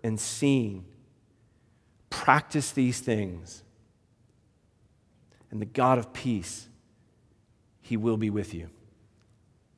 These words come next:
Please pray with me. Our Father, I've just, uh,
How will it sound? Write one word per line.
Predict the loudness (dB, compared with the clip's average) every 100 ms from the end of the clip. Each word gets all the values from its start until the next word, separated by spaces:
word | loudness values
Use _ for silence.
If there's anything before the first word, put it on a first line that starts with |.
| _ _
Please | -6 -4
pray | -2 -2
with | -2 -6
me. | -10 -12 -20 -20 _ _ _ _ _ _ _ _ _ -20 -20 _ _ _ _ _ _ _ _ _ _ _ _ _ _ _ _ _ _ _ -20 -20 -20 -20 -20 -20 -20 _ _ -20 -20 _ _ -2 0
Our |
Father, | 10 12 12 12 8 0 -16 -20 -20 _ _ -20 _ _ _ -20 -20 _ -20 _ -20 -20 _
I've | 2 4
just, | 4 4 4 6
uh, | 10 10 8